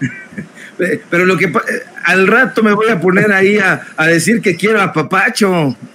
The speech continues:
<laughs> Público memorioso, sígame, por favor, en mis redes sociales, en X, arroba Sevilla Crítico, en Facebook, Ricardo Sevilla, así nada más.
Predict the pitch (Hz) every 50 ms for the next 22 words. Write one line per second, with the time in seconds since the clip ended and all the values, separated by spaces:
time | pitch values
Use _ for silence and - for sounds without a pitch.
0 | - - 127 135 - - 165 170 160 - - 160 160 - - - 160 165 165 -
1 | - 165 165 170 - - 131 - - - - 160 - - - 185 160 190 - -
2 | - - - - - - - 143 180 - - - 117 - - - - - - -
3 | - - 110 - - - - - - 208 226 277 294 269 240 185 208 196 190 185
4 | 190 196 220 240 208 202 202 165 - 208 240 247 240 - 214 196 190 190 180 165
5 | - - 180 185 214 208 208 190 175 165 160 156 165 185 202 202 196 175 160 151
6 | 139 147 170 180 196 196 196 196 190 180 170 - - - _ _ - 151 151 151
7 | 151 156 160 160 - - - 190 208 226 220 - 185 196 170 - 165 165 170 170
8 | 170 175 175 170 156 - 139 139 143 147 151 147 - 147 151 165 160 180 180 -
9 | 160 175 170 - - 139 131 131 127 - 156 170 175 165 135 143 139 113 123 123
10 | - - 156 165 156 127 117 131 143 143 151 139 - 131 143 147 147 143 143 156
11 | 175 202 214 - -